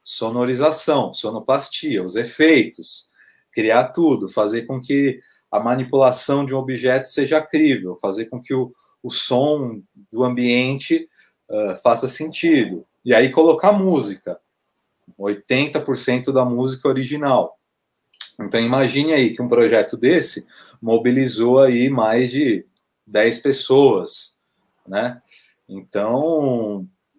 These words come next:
existe um custo e não foi, não, esse tipo de projeto mais longo, que exige muito trabalho,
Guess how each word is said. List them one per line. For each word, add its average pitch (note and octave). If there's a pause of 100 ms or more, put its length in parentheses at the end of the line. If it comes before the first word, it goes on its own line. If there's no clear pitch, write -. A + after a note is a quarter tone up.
(120)
existe A#2+
um G3+
custo A#3
e C4
não E3
foi, G3+
não, D3+ (180)
esse C#3
tipo -
de A#2
projeto A#2
mais A2
longo, B2
que A#2
exige A2 (320)
muito G#2+
trabalho, A2+